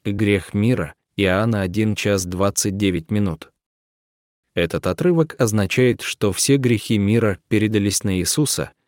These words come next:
когда Иоанн Креститель крестил его. И затем он умер на кресте во искупление наших грехов, сказав:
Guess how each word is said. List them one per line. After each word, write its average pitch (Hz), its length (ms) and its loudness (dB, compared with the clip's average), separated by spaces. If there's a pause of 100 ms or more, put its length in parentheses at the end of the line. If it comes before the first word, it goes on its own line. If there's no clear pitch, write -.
когда 95 360 0
Иоанн 104 400 0
Креститель 107 680 -2
крестил 104 540 0
его. 85 380 -2 (1080)
И 90 120 0
затем 90 480 0
он 156 160 4
умер 147 300 2
на 127 140 2
кресте 110 520 0
во 110 160 2
искупление 117 640 0
наших 101 400 -2
грехов, 98 560 -2 (120)
сказав: 82 680 -4